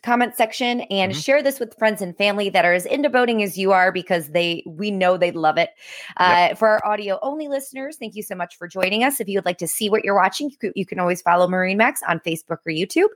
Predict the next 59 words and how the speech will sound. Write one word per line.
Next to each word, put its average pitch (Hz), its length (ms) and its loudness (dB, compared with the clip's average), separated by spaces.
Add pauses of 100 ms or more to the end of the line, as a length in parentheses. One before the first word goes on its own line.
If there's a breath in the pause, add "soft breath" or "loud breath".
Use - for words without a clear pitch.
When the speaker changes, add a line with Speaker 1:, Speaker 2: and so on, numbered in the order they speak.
(240 loud breath)
Speaker 2:
For 104 120 -4
sure. - 180 -2
Speaker 1:
And 180 240 2
we 180 140 0
have 185 380 2
a 170 220 6
blog 202 360 2
section 226 360 -2
on 214 120 0
the 185 100 0
website 202 440 2
or 208 160 2
through 202 180 -8
the 202 60 -6
Marine 185 280 -6
Max 165 280 -2 (100)
app 240 320 2
where 190 200 -2
we 180 240 -6
post 190 400 -4 (280 loud breath)
transcript 311 680 0
of 208 380 6
all 220 180 6
of 196 80 0
our 175 140 4
shows. 277 480 2
So 214 80 -2
you 190 140 -6
can 170 160 -12
click 214 220 -8
on 185 120 0
the 170 80 0
links 208 220 -6
that 180 140 -2
we're 175 80 -6
talking 220 320 -2
about 208 300 0
and 165 160 -8
read 190 260 -8
more 226 240 2
and 202 100 -2
do 175 100 -10
your 160 260 0
own 160 80 -4
research 277 480 -2 (240 loud breath)
and 339 180 2
shop 226 260 0
for 190 100 0
boats 185 360 2
and 165 280 0
whatever 160 360 2
else 147 320 0
your 156 180 -6
heart 147 180 0
desires. - 560 -4 (360 loud breath)
So, 262 260 4
all - 120 4
Speaker 2:
Okay. 247 80 4
Speaker 1:
right, 220 220 2